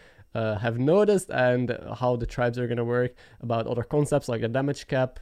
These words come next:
uh, all the good stuff, basically, that's new. And I'm gonna give some, some info and things that I've read on Twitter. Uh, we also talk about the old meta issues that were, uh, present in the past, and we'll see if they were addressed or not, and if they will continue happening. Uh, I'm also gonna talk a little bit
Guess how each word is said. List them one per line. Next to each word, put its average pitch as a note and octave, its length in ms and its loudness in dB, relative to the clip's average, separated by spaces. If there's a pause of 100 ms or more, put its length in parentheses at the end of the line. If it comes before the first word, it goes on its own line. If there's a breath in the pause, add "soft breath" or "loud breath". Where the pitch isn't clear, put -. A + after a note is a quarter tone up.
uh, - 140 -10
all G#3+ 220 6
the A3+ 80 10
good F3 160 2
stuff, C#3 260 4
basically, B2 540 -4
that's A2+ 280 -6
new. E3 320 2
And B2 140 -4
I'm A#2 100 -4
gonna A#2 160 -6
give A2+ 220 -6
some, A2+ 240 -8
some A#2 180 -8
info A#2 360 -4
and A#2 200 -4
things B2+ 180 0
that B2 100 -2
I've A#2 120 -6
read B2 140 2
on C#3+ 140 0
Twitter. B2+ 400 -2 (480 loud breath)
Uh, A#2+ 200 2
we A#2+ 60 0
also D#3 220 2
talk D#3+ 240 4
about D#3 260 6
the D3 80 0
old C#3+ 180 2
meta B2+ 400 0
issues B2 300 0
that A#2 300 0 (480 soft breath)
were, A#2+ 540 2 (100)
uh, A2+ 280 -2
present D3+ 500 4
in C3+ 220 0
the B2+ 100 -2
past, E3 440 2
and B2+ 220 0
we'll A#2+ 140 0
see A#2 180 -6
if A#2 120 -4
they A#2 180 0 (160)
were A#2+ 220 0
addressed A#2 420 -2
or A#2 100 -2
not, B2+ 280 4
and B2 180 -2
if A2+ 80 -4
they B2 100 -2
will A2+ 140 -2
continue A#2 480 -4
happening. A#2 500 -4 (540 loud breath)
Uh, G#2+ 240 -6
I'm C3+ 180 4
also D3+ 200 2
gonna C#3 160 0
talk C3+ 200 0
a C#3 40 -2
little C3 260 2
bit B2+ 80 -4